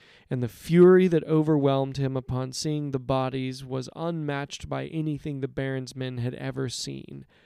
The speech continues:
Zack attacked in a ferocious display of stretching, smashing, and crushing.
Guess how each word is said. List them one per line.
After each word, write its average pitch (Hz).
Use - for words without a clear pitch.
Zack 131
attacked 139
in 131
a 120
ferocious 139
display 131
of 123
stretching, 156
smashing, 135
and 139
crushing. -